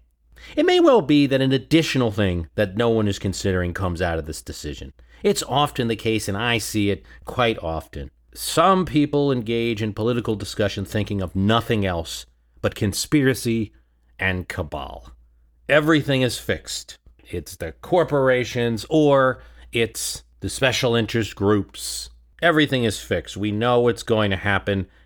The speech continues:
Anything that occurs in a room in Washington must be rigged. The court, majority appointments by Republican presidencies, yet made a ruling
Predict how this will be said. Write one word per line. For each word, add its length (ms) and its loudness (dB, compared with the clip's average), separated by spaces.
Anything 300 4
that 120 4
occurs 280 2
in 80 2
a 80 2
room 200 2
in 120 4
Washington 480 0
must 480 -4
be 160 -8
rigged. 560 -14
The 80 -12
court, 480 2
majority 640 2
appointments 580 -4
by 320 0
Republican 800 -2
presidencies, 1120 0
yet 460 -4
made 240 0
a 80 2
ruling 520 -4